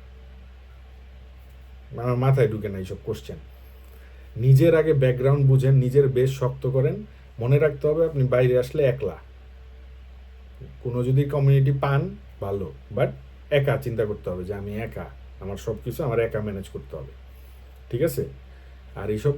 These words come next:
অযাচিত কোশ্চেন বাদ দেন, যে অপরচুনিটিগুলা দেই, অপরচুনিটিগুলা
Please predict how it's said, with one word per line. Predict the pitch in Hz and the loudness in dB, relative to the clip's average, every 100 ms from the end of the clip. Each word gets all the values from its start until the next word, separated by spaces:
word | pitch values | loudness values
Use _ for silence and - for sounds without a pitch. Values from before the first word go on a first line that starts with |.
| - | 0
অযাচিত | 127 143 139 135 | 2 2 2 2
কোশ্চেন | 131 117 - 107 | 0 -2 -4 -6
বাদ | 107 117 117 | -4 -4 -2
দেন, | 139 - - - - - - - | -4 -4 -12 -20 -20 -20 -20 -4
যে | 107 | -2
অপরচুনিটিগুলা | 113 139 135 143 135 131 - - 117 120 131 | 0 0 0 4 4 4 0 -6 -8 0 2
দেই, | 120 131 - | 2 2 2
অপরচুনিটিগুলা | 143 123 - 113 101 98 117 | 2 0 -2 -6 -6 -4 -2